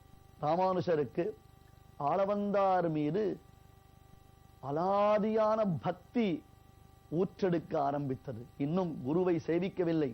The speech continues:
இன்னும் ஆச்சாரியரின் தாழ் பணியவில்லை. தற்காலத்தில் ஆச்சாரியர்களை சேவிக்கும் பொழுது கூட நமக்கு அவர்கள் மீது பக்தி உண்டாவது இல்லை. ஆனால் இதுவரையிலும் ஆச்சாரியரை சேவிக்காத சுவாமி ராமானுஜருக்கு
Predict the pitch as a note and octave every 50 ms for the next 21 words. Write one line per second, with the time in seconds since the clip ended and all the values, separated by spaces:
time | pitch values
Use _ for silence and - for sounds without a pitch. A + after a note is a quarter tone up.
0 | C3 D#3 F3 F3+ F3+ F3 - - D3 E3 E3+ F3+ F#3 F#3 F#3 F3+ F3+ F3 E3+ D#3+
1 | D3 D3+ D3 E3 F#3+ F#3+ - F#3 F3 F3 E3+ D#3+ D3+ C#3 B2+ A2+ G#2+ - - -
2 | - - - - - - - - - - - - - - - - - - - -
3 | - - E3+ E3 - - F#3 F#3+ G3 G#3 G3+ - - A3 G#3 F#3+ E3 D3 C#3 -
4 | - - - - - - - - - - - - - - G#2+ A#2+ C#3 E3 E3+ F#3+
5 | G3 G3+ G3+ F#3+ G3 G3+ G3 G3+ G3 F#3+ F#3 F3 - - E3 F3 F#3+ G3 G#3 F#3+
6 | - - F#3+ G#3 G3+ G3+ F#3+ G3 G3 G3 F#3 F#3+ F3 B3 B3+ A#3+ A3+ G#3 G3+ F#3+
7 | - G#3 G3+ F#3 F#3+ F#3+ F#3+ G3 F#3 F3 F#3+ F#3+ F#3+ E3+ E3 - - G3 F#3 F#3
8 | F#3 F3+ F3+ F3 E3 D#3 D#3 D3+ D3 C#3 C3+ B2 A#2 - - - - - E3 F#3
9 | F#3+ F#3 E3 D3+ C#3+ D#3+ F3+ F3+ F#3 G3+ G#3+ A#3 B3 A#3+ - - F3 F3+ F#3 G3+
10 | G#3 G3+ G3+ G#3 G3+ G3 F3+ - - - E3 F3+ G3 G#3 - - G#3 G3+ G3 F#3+
11 | F3 E3+ D3+ - - C#3 D3+ E3+ D#3+ C#3+ D3 E3 F3+ F#3 F#3 F3+ F3 F#3 F#3+ F3+
12 | - A#3+ A#3